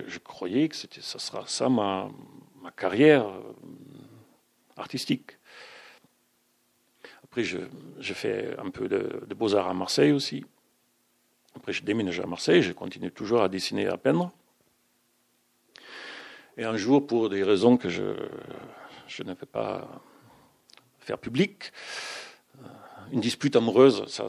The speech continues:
doit suffire, euh, j'ai dû quitter, euh, mon appartement. Et le soir, j'ai pleuré chez un copain et il m'a dit, « Où tu veux habiter ? » J'ai dit, « Ben, euh, maintenant, j'en ai marre, et je vais habiter dans une camionnette et je vais sillonner le monde. »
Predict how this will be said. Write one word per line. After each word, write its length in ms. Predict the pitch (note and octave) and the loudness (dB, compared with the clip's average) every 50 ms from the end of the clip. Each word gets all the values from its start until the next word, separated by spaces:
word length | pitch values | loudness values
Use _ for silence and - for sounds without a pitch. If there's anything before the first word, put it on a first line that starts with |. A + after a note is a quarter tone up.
| F#2+ - | -10 -12
doit 100 | G#2 A2 | -14 -14
suffire, 480 | - - - - - - D3 F3+ F3+ - - - - - - - - A#2+ | -12 -12 -12 -10 -6 -4 -4 -4 -6 -8 -14 -18 -18 -18 -18 -10 -6 -6
euh, 80 | A#2 | -4
j'ai 140 | G#2+ G#2 A2+ | -4 -4 -4
dû 120 | A2 C3 C3+ | -4 -6 -6
quitter, 520 | - - C#3+ C#3 - F#3 G3 G3+ F3 A2 G2 A2+ | -4 -6 -6 -2 2 2 4 4 2 0 -2 -2
euh, 300 | C3+ B2 A#2+ A2+ A#2 B2 | 0 2 2 2 0 2
mon 180 | C3 B2+ A#2+ | 4 4 4
appartement. 460 | A#2 A#2 - - - - - - - - - _ _ _ _ _ _ _ _ _ _ _ _ _ _ _ _ _ _ _ _ _ _ _ _ _ _ _ _ _ _ _ _ _ _ _ _ _ _ _ _ _ _ _ _ _ _ _ _ _ _ _ _ _ - | 4 4 0 -4 -10 -10 -10 -10 -12 -14 -18 _ _ _ _ _ _ _ _ _ _ _ _ _ _ _ _ _ _ _ _ _ _ _ _ _ _ _ _ _ _ _ _ _ _ _ _ _ _ _ _ _ _ _ _ _ _ _ _ _ _ _ _ _ 0
Et 1120 | A2+ A2+ A2+ A2+ A2 G#2+ G#2+ G#2 G2 G2 G2 F#2+ G2 G2 G2 G2 - - - F2+ - - - - - - | 2 4 6 6 6 6 6 4 4 2 2 0 -2 -4 -6 -8 -8 -10 -10 -10 -10 -12 -12 -12 -10 -8
le 100 | - G2+ | -6 -4
soir, 280 | - - - B2+ B2+ | -4 2 4 4 4
j'ai 100 | A#2 G2+ | 4 4
pleuré 280 | F#2 - - A2+ A2+ A#2 | 0 -4 -4 -2 -2 -2
chez 120 | G#2 - | -2 -4
un 80 | G2+ G2+ | -6 -6
copain 500 | F#2 - - - C3 D#3+ G3 G#3+ G3+ E3 - | -6 -8 -4 0 2 2 4 2 2 2 4
et 480 | A#2 A#2 A#2+ A#2 A2+ A2 G#2+ G2+ G2+ | 4 6 6 6 6 4 2 2 0
il 60 | G2+ G2 | -2 -2
m'a 100 | G#2 G#2 | -4 -4
dit, « 140 | A2+ A#2 A2 | -4 -4 -4
Où 180 | A#2+ B2+ C#3 | -2 -4 -4
tu 100 | B2 - | -4 0
veux 100 | A2 G#2+ | 2 4
habiter ? » 380 | G2+ F#2+ F#2+ F#2+ - - D3+ D#3+ | 4 4 2 -4 -6 -6 -6 -6
J'ai 80 | B2 G2+ | -6 -8
dit, « 120 | G2 A2+ A#2+ | -10 -14 -12
Ben, 280 | A#2 A#2 A2+ G#2+ G#2 | -10 -10 -8 -6 -6
euh, 400 | G#2 G2 G2 G#2+ A2 A2 G#2 G2+ G2+ | -6 -6 -4 -4 -4 -6 -6 -8 -8
maintenant, 320 | A2+ A2 - - A#2 C3 A#2+ | -10 -10 -8 -6 -6 -6 -6
j'en 120 | G2+ G2 | -6 -10
ai 80 | G2+ - | -14 -10
marre, 500 | - D3+ F3+ F3+ E3+ E3+ E3 E3 D#3+ - - - - - - - - - | -6 -4 -2 -2 -2 -2 -2 -4 -6 -8 -10 -14 -14 -14 -16 -16 -14 -12
et 60 | A2 | -8
je 80 | G#2 | 0
vais 80 | A#2 C3+ | 0 2
habiter 200 | C3 C#3 C3+ - | 2 2 0 0
dans 120 | B2+ A#2+ | 0 0
une 140 | A#2 A2 A2 G2+ | 0 -2 -4 -6
camionnette 500 | - A2+ A#2+ B2 C#3 D3+ E3+ F3 - - | -4 0 2 4 6 6 6 4 2 -2
et 60 | A2 | -6
je 60 | G#2+ | -8
vais 60 | A2+ | -8
sillonner 320 | A2 - - - A#2+ A#2 A2+ | -8 -6 -6 -4 -2 -2 -2
le 60 | G#2+ | -4
monde. » 260 | G2 G2 - A#2 - | -4 -8 -10 -14 -18